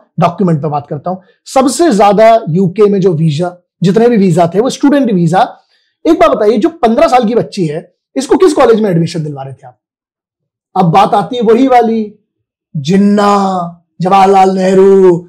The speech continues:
और वहां से एमआई फ़ोर, एमआई थ्री, एमआई सिक्स की एक asset डलना, चर्चिल का वहां पर अपनी खबरियों को और अपनी assets को डालना, उनकी girlfriend बनाना,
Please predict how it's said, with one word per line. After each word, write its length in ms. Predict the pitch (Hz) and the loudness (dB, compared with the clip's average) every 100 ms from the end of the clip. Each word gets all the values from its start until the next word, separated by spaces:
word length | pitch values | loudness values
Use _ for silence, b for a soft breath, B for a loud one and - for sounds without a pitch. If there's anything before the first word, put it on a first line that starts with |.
| _ | _
और 120 | 190 | -2
वहां 240 | 196 185 202 | 2 2 2
से 180 | 214 208 | 2 0
एमआई 460 | 208 185 190 208 | 0 0 2 2
फ़ोर, 320 | - 196 208 | 2 0 0
एमआई 240 | 196 196 196 | 0 0 0
थ्री, 220 | 190 208 | 0 0
एमआई 260 | 196 185 190 | 0 0 -2
सिक्स 360 | - 208 - | -2 -4 -4
की 120 | - | -2
एक 120 | 202 190 | 0 0
asset 240 | 170 202 | -2 -2
डलना, 520 | 165 180 185 180 170 b b b - | 0 0 -2 -2 -4 b b b -4
चर्चिल 460 | 233 - 233 220 | -2 -2 -2 -2
का 120 | 180 | 0
वहां 260 | 202 180 202 | 0 0 0
पर 160 | 202 196 | 0 -2
अपनी 220 | - 202 | -2 -4
खबरियों 440 | - 180 190 208 | -2 0 2 0
को 60 | 196 | 2
और 80 | 196 | 0
अपनी 240 | 196 202 | -2 -4
assets 300 | 170 208 - | -4 -4 -2
को 100 | 220 | 0
डालना, 260 | 180 180 185 | 0 0 -2
उनकी 180 | 180 | 0
girlfriend 380 | 185 185 175 202 | 0 0 0 0
बनाना, 360 | 196 185 180 | 0 0 -2